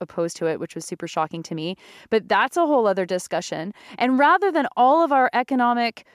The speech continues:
forces looking at trying to solve this problem within long-term care, we're forced to hear, "Oh, they're gonna open up this factory or this plant or whatever,"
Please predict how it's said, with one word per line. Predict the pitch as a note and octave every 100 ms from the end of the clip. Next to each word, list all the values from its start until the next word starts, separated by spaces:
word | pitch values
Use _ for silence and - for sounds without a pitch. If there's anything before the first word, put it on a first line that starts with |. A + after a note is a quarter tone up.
| _ _
forces | - B3+ C4+ - A#3+ G#3+
looking | G#3 C#4+ - D#4 C4
at | -
trying | - C4+ C#4+
to | C4
solve | - - B3 C4+ G#3
this | G#3+
problem | - - A#3+ A#3
within | G#3+ G#3 G#3
long-term | G#3 G3+ G#3
care, | - C4 A#3+ G3 - _ _
we're | G#3 A3+ C4 C4 A#3+ F3+
forced | - C4+ C4+ C4
to | B3+
hear, | - A#3+ A#3
"Oh, | A3
they're | A3
gonna | G#3+ A3
open | A3 G#3+ G#3+
up | G3
this | E3+ G3+ -
factory | G#3 F3+ - F#3 F3+
or | E3+
this | F#3+ -
plant | - F#3 F3 F3 F#3
or | E3+
whatever," | F3 F#3 G3 F3